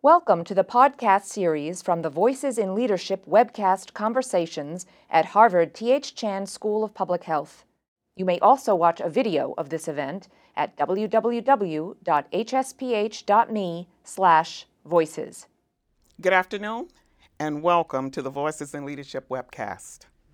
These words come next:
Speaker 2: a series focusing on the nexus of science and leadership to create positive change in public health.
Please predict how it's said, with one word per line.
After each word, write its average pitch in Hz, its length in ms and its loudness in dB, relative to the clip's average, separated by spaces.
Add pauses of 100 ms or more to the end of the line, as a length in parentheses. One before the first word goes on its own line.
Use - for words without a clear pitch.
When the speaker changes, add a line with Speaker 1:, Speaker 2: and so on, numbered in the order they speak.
(340)
Speaker 2:
a 160 120 -2
series 214 560 -6
focusing 196 480 -6
on 165 160 -6
the 156 80 -8
nexus 175 420 -10
of 147 100 -8
science 160 460 -4
and 143 160 -10
leadership 156 540 -8
to 156 80 -12
create 151 400 -8
positive 151 440 -8
change 143 380 -10
in 123 140 -10
public 123 340 -10
health. - 400 -8